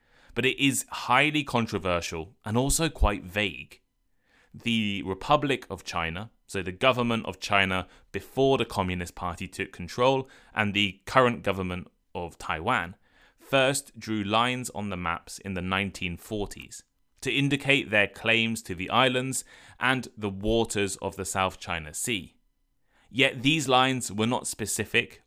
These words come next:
or clearly defined, which has led to massive arguments, disputes, and confusion in the region. China's claims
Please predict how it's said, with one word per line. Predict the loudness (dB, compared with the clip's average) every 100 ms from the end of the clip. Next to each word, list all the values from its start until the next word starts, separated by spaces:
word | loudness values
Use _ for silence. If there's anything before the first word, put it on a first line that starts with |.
| 2
or | 4 2
clearly | -4 -2 0 0 -2
defined, | -4 -4 -2 -4 -8 -20 -20 _ _ _ _ -18 -6
which | -2
has | -2 2
led | 2 2 0
to | -6
massive | -2 0 0 0 -2 2
arguments, | 4 4 0 0 -2 -8 -6
disputes, | -6 -4 -2 -2 -2 -4 -4
and | -2 -2
confusion | -4 -8 -4 -2 0 2 0
in | 0 -2
the | -2
region. | -4 -6 -8 -14 _ _ _ _ _ _ _ _ _ _ -20 -14
China's | -2 2 4 4 0
claims | -4 -2 2 4 2 -2 -8